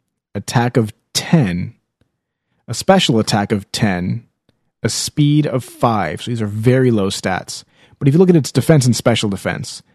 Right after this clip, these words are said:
they're both at two hundred and thirty. Through the roof.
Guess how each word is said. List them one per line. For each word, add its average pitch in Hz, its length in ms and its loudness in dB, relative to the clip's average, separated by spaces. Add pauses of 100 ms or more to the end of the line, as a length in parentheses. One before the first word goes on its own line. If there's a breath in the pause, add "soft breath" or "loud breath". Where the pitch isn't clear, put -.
(140)
they're 143 140 4
both 151 320 2
at 131 340 -4
two 190 200 2
hundred 143 300 4
and 104 140 2
thirty. - 680 0 (1400)
Through 190 440 4
the 170 80 6
roof. 143 540 2